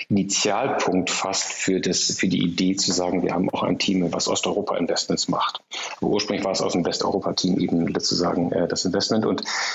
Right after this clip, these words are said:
das Investment, äh, U-I-Path ist in der Tat eine, ein Frühphasen-Investment aus dem, äh, Osteuropa-Fonds. Und, ähm, ein sehr gutes Beispiel, was eben für Potenziale dort, äh, vorhanden sind, ähm,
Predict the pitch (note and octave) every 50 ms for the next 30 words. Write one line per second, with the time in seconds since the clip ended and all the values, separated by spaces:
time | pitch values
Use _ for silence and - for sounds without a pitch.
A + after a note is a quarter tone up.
0 | - - - - - - - G2+ G2+ F#2+ A2 G#2+ - - G#2 G2 G2 G2+ G2+ G2+
1 | G2 F#2 F#2 F#2+ G2+ G2 G#2 - - - C3+ B2+ - - G#2+ - - G#2+ G#2+ G2+
2 | F#2+ - A2 G#2+ A2+ - - G#2 G#2 G2+ G2 F#2+ - - - F#2+ F#2 - - -
3 | C3+ C#3 - - G#2+ G2 - G2+ G2 G2 G#2 G2 - - G2 - - - F#2+ -
4 | - G2 F2+ F#2 F2+ F#2 F#2+ - F#2 F2+ F2+ F2+ F2+ - - F2+ F2+ F2+ - -
5 | - - - A2 G#2+ B2 - - - - - - - C3 C#3 D#3 - _ _ _
6 | - - - - - - - - - - - _ - - A2+ G#2 G#2 G#2 G2+ G2+
7 | G2+ - - - G2+ G2+ G2 F#2+ G2 G2+ - - - G#2+ - G2 F#2 G2 G#2+ A2+
8 | A#2+ A2 - A2 A2 G#2 G2 - - G2+ - - - G2+ G2 F#2 - - - G#2
9 | F#2+ F#2 F#2 - G#2 G#2 G2+ G2 F2+ - F#2 F2 F2+ - - - - - F#2+ F2
10 | - - - - E2 E2+ F#2 - - - - - - - E2+ F#2 A2 A#2+ - -
11 | - B2+ F#2+ G2 G2 G2 F#2+ F#2+ G2